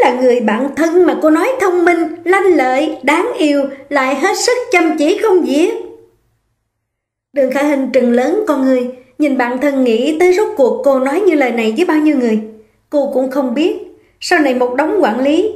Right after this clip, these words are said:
giám đốc, rất nhiều, rất nhiều người chấp nhận tuyển dụng cô đều bị kêu lên phòng tổng giám đốc uống cà phê.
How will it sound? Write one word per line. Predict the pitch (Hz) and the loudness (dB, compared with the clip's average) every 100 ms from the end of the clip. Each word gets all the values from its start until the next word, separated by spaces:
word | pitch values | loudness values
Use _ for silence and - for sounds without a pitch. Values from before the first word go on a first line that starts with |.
| - | -6
giám | 233 269 320 | -4 -2 -4
đốc, | 370 370 - - _ | -6 -10 -12 -20 _
rất | - 427 415 | -8 -6 -4
nhiều, | 254 233 214 220 - | -2 0 -2 -4 -10
rất | - 427 | -8 -2
nhiều | 294 254 | 0 0
người | 233 233 | 0 0
chấp | 226 392 339 | 0 -2 0
nhận | 247 233 233 | -2 -2 -2
tuyển | 247 285 | -2 0
dụng | 277 220 220 | 0 0 0
cô | 262 254 247 - | 0 0 -2 -8
đều | 233 233 | -4 -2
bị | 214 220 - | -2 -4 -2
kêu | 262 | -2
lên | 254 240 233 | -2 -2 -2
phòng | 240 220 214 | -2 -2 -2
tổng | 220 247 | -4 -4
giám | 320 339 | -4 -4
đốc | 370 - | -6 -4
uống | 311 415 | -2 -2
cà | 254 190 247 | -2 -4 -4
phê. | 240 | -6